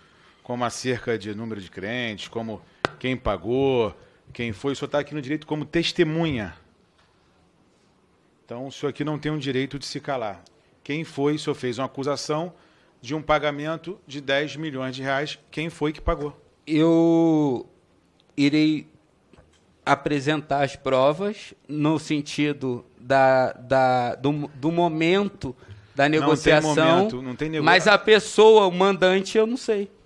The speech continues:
Speaker 1: Mas como é que você faz uma acusação que teve um pagamento de dez milhões de reais?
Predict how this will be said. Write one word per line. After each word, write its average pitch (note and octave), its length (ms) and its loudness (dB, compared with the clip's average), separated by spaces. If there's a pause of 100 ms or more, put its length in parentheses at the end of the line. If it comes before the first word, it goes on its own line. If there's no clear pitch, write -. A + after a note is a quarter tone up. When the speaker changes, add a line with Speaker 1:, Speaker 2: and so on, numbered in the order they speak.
(340)
Speaker 1:
Mas D#3 100 -10
como D3+ 140 -8
é - 20 -6
que E3+ 60 -10
você F3 140 -6
faz C3+ 280 -4
uma B2+ 80 -6
acusação A#2 460 -8
que - 60 -16
teve A2+ 160 -8
um A2 40 -10
pagamento A2+ 460 -6
de A2+ 80 -12
dez B2+ 220 0
milhões A#2 340 -6
de G#2 80 -8
reais? F#2 320 -8